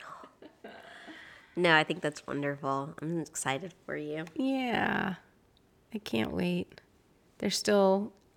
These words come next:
Speaker 2: several years and lots of work to go into it, but
Speaker 1: Sure. But it's the first step.
Speaker 2: It is. It was the first step. And I took it. So, thank you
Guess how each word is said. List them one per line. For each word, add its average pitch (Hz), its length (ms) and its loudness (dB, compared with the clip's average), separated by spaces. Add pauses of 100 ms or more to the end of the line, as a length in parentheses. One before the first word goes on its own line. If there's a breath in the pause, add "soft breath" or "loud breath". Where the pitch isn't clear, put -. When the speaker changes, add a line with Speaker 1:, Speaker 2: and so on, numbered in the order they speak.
(300)
Speaker 2:
several 190 440 6
years 175 480 4
and 170 120 2
lots 170 260 0
of 175 140 -4
work 170 200 -2
to - 80 -4
go 175 160 0
into 170 320 -2
it, 175 240 -4
but - 120 0
Speaker 1:
Sure. 156 300 0 (500)
But 165 180 -4
it's - 200 -12
the - 80 -12
first - 340 -2
step. 311 360 -10
Speaker 2:
It 202 140 6
is. 285 320 8
It 190 140 6
was 185 180 6
the 190 120 2
first 190 300 4
step. - 360 2 (460)
And 233 140 2
I 285 40 6
took 403 280 8
it. 415 180 4 (2250 loud breath)
So, 240 640 8 (600 loud breath)
thank 233 400 2
you 170 360 2